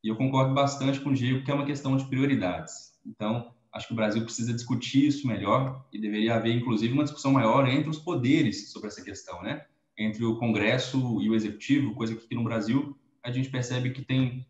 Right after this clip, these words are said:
muitos ruídos e talvez impacte também na questão da discussão do próprio orçamento, incluindo o de defesa. Mas isso pode ser um papo para um outro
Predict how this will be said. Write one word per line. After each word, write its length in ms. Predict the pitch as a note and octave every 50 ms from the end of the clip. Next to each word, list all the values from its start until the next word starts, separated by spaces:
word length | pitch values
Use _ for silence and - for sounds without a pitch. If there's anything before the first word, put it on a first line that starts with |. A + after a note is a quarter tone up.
| _ _ _
muitos 360 | - B2 C3 C3 C3 C3+ C3 -
ruídos 760 | - D#3 C#3+ B2 A2+ A#2+ G#2+ - - - - - - - -
e 100 | G#2+ G#2
talvez 340 | A2 G#2+ G#2+ A#2 A2+ A#2 C3
impacte 640 | C3+ C3+ C3+ B2+ A#2+ C3 - - - - - C3
também 520 | - B2 A2 G2+ F#2+ G#2 B2 B2 A#2+ B2 B2 - - _ _ _ _ _
na 200 | - A2 A2 A2
questão 560 | A2 B2 A#2 - - - A2+ A2+ A#2 A#2+ A#2+ A#2+
da 120 | A#2+ A#2+
discussão 380 | A#2+ - - - C3 - B2 A#2+
do 120 | A#2+ A#2
próprio 260 | - A#2+ A#2+ A#2+ C3+ B2+
orçamento, 640 | - - C#3 C3 A#2 A#2 C3+ D3 - - - - -
incluindo 680 | - F#3 - F#3+ E3 C3+ B2 B2 B2+ C3+ C#3+ C3+ D3 - _ _ -
o 40 | C3
de 100 | C3+ C#3+
defesa. 540 | D#3+ D#3+ D3+ - - F#2+ F2+ F2+ F2+ F2+ - _ _ _ _ _ _ _ _ - - _ _ _ _
Mas 180 | - A2 G#2 A2+
isso 100 | B2 -
pode 160 | C#3+ C#3 C3+
ser 80 | - C#3
um 100 | C3 C3+
papo 240 | C3+ C3 B2+ - -
para 100 | C3+ B2+
um 120 | B2+ B2+
outro 720 | C3 C#3 D#3+ - - - F3+ E3+ E3 C3+ - - - -